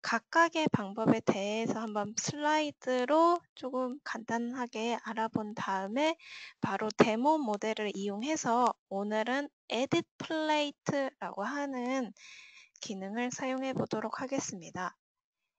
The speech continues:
에딧 플레이트 기능은 다음과 같이 미드 서피스를 추출할 때 자동으로 추출이 되잖아요. 근데 이 각각의 면에 대해서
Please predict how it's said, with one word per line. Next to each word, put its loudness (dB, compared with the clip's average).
에딧 2
플레이트 0
기능은 -4
다음과 0
같이 0
미드 4
서피스를 2
추출할 2
때 -2
자동으로 -2
추출이 -2
되잖아요. -4
근데 -4
이 -4
각각의 2
면에 -4
대해서 2